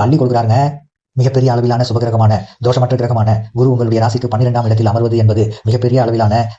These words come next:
ராஜ யோகத்தை அள்ளி கொடுக்கக்கூடிய அதிர்ஷ்டங்க. உங்களுடைய ராசிக்கு ஏழாம் இடத்தின் அதிபதியான சனியை குரு பன்னிரெண்டாம் இடத்தில் அமர்ந்தாலும் குருவின் வீட்டில் சனி சஞ்சரித்துக் கொண்டிருக்கிறார். அந்நிய கிரகமான சனி குருவின் வீட்டில் இருப்பதால் அந்நிய நாட்டிற்கு சென்று நீங்கள் பிழைக்கக்கூடிய வாய்ப்புகள் மிகச்சிறப்பாக அமையுங்க.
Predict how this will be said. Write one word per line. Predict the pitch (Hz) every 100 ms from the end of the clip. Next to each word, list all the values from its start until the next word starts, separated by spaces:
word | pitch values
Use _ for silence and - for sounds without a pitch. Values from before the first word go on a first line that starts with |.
| 113
ராஜ | 135 139 123
யோகத்தை | 120 117 110
அள்ளி | 127
கொடுக்கக்கூடிய | 120 113 110 117 110
அதிர்ஷ்டங்க. | 131 135 113 127 127 - _
உங்களுடைய | _ 123 120 117
ராசிக்கு | 127 127 113
ஏழாம் | 131 120
இடத்தின் | 110 113
அதிபதியான | 110 113 110 107 110 - -
சனியை | 120 120 127 - -
குரு | 123 127
பன்னிரெண்டாம் | 120 131 120 110
இடத்தில் | 110 107
அமர்ந்தாலும் | 110 101 110 110 - -
குருவின் | 123 139 123
வீட்டில் | 123 -
சனி | 135
சஞ்சரித்துக் | 123 113 107
கொண்டிருக்கிறார். | 101 95 92 - _ 127
அந்நிய | 135 127
கிரகமான | 123 120 113
சனி | 113 113
குருவின் | 113 113
வீட்டில் | 110 110
இருப்பதால் | 107 104 101 - -
அந்நிய | 120 131
நாட்டிற்கு | 120 110 -
சென்று | 117 113
நீங்கள் | 113 110
பிழைக்கக்கூடிய | 110 117 110 107
வாய்ப்புகள் | 110 113 110
மிகச்சிறப்பாக | 110 110 110 110
அமையுங்க. | 90 85 92